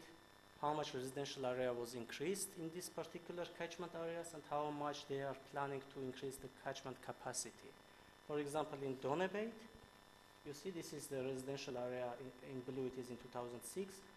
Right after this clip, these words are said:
So residential area in Donebate catchment, uh, actually is going to increase about four times. And when we are comparing with catchment plant,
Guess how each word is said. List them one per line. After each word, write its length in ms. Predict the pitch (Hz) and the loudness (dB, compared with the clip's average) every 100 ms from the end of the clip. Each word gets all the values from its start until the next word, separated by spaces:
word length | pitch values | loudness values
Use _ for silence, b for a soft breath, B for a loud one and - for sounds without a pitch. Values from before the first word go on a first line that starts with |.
| - | -8
So 80 | 151 | -2
residential 520 | 143 139 185 190 185 | 0 0 0 0 0
area 200 | 165 165 | 2 2
in 80 | 160 | 0
Donebate 460 | 139 147 160 156 - | 0 0 0 -2 -2
catchment, 320 | 147 147 151 139 - - - | -4 -2 -4 -6 -12 -16 -10
uh, 480 | 135 127 127 - 139 | -6 -6 -8 -8 -8
actually 300 | - 143 135 | -6 -2 -2
is 180 | 127 - - | -2 -8 -4
going 180 | 131 131 127 | 0 0 -2
to 60 | 127 | -6
increase 520 | 120 - 127 123 - - - - - - - - - | -4 -2 -2 -2 -8 -12 -20 -20 -18 -16 -16 -18 -12
about 240 | 139 120 117 - - - - | -2 -2 -2 -10 -16 -14 0
four 200 | 135 131 - | 2 2 0
times. 460 | 127 110 - - - - - - - - - - - | -2 -2 -4 -6 -8 -16 -20 -18 -18 -18 -20 -20 -4
And 160 | 143 139 143 | 0 0 2
when 180 | 147 | 2
we 80 | 147 | 4
are 80 | 143 143 | 2 2
comparing 480 | 139 139 139 135 131 135 | -4 4 4 4 2 -2
with 160 | - | -4
catchment 360 | - 151 - 175 - | -4 -4 -4 -6 -4
plant, 200 | 175 185 | -2 -2